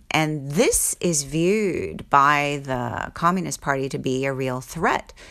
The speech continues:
to China's future. Because if you look at the demographic situation in China, this is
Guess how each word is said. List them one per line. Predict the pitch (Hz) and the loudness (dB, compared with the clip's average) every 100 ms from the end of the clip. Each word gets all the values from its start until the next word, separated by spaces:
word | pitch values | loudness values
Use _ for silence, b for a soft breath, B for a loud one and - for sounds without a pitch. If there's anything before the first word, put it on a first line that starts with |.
| B | B
to | - | -6
China's | 156 170 147 147 - | -2 0 0 -2 -6
future. | - 269 - - - - B B B | 0 0 0 -4 -6 -10 B B B
Because | - - 185 165 | -8 0 0 0
if | 160 160 | -4 -2
you | 170 | -2
look | 160 240 - | 0 -2 -2
at | - | -6
the | 143 | -8
demographic | 139 151 147 131 127 139 147 - 120 - - | 0 0 2 -6 0 4 4 0 -10 -10 -10
situation | - 139 - 139 135 202 247 - - 127 | -6 -4 -4 -4 0 0 0 -4 -4 -6
in | 110 123 | -6 -8
China, | - 151 156 165 - - B B | -8 -4 -2 -2 -8 -10 B B
this | - 240 | -4 -2
is | 196 160 | 0 -4